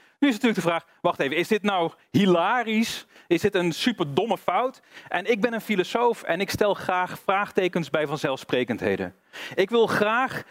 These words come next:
proberen na te denken over wat hier nou wordt verondersteld. Deze mevrouw zegt eigenlijk dat we eerst eens goed zouden moeten nadenken over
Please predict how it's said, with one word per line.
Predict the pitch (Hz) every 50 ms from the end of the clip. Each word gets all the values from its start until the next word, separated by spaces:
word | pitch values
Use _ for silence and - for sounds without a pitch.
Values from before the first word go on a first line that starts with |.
| - -
proberen | - - 202 180 226 233 214 185 175
na | 175 185 220 240
te | - 214
denken | 190 208 214 220 208 208 -
over | 180 196 185 175 190 180 - - - - - - -
wat | 143 143 143 175 170 -
hier | 190 214 226
nou | 226 214 208
wordt | 208 208 202 -
verondersteld. | - 202 202 196 185 - - 262 240 - 190 139
Deze | 226 277 277 226 214
mevrouw | 202 185 - - 277 269 170 113 117 165 262 262 - - - - -
zegt | _ - - - - - 226 - - -
eigenlijk | - - 202 269 330 349 285 151 - 120 107 127 190 -
dat | - 202 -
we | 208
eerst | - 247 262 247 -
eens | 208 180
goed | - - 311 285 -
zouden | - 233 202 190
moeten | 196 196 - 185
nadenken | 185 214 240 247 196 143 117 120 - 156
over | - 185 185 - 180